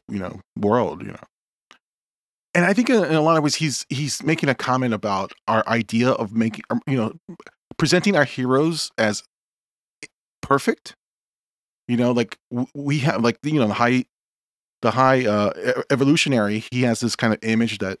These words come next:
you know, people should be perfect. And I think James Gunn saying, "No, people are, are, are imperfect. That's part of the, that was,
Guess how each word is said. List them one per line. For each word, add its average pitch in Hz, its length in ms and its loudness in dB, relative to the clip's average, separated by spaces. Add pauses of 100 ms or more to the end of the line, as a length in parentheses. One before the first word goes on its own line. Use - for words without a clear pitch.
you 107 60 -6
know, 95 220 -6 (260)
people 117 300 0
should 113 200 0
be - 180 -4
perfect. - 600 -4 (920)
And 110 200 2
I 107 60 0
think 120 220 -2
James 117 220 2
Gunn 117 200 0
saying, 113 260 2
"No, 151 220 4
people - 280 -4
are, 127 260 0
are, 113 220 2
are 110 240 0
imperfect. 107 680 0
That's 117 160 -2
part 143 240 0
of 123 60 -2
the, 120 200 -4
that 127 240 2
was, 135 240 0